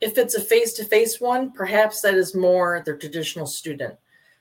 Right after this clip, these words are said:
So when you're looking at those different types of courses and the different types of designs, to exactly your point,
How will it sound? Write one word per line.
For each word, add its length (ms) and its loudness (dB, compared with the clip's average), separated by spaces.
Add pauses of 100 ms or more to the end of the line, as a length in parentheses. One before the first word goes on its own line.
So 240 2
when 220 2
you're 160 4
looking 480 0
at 200 -2
those 180 -4
different 280 -6
types 220 -8
of 100 -12
courses 460 -4
and 200 0
the 40 0
different 320 -4
types 240 -4
of 60 -18
designs, 520 -4
to 120 -6
exactly 500 0
your 180 -4
point, 440 -4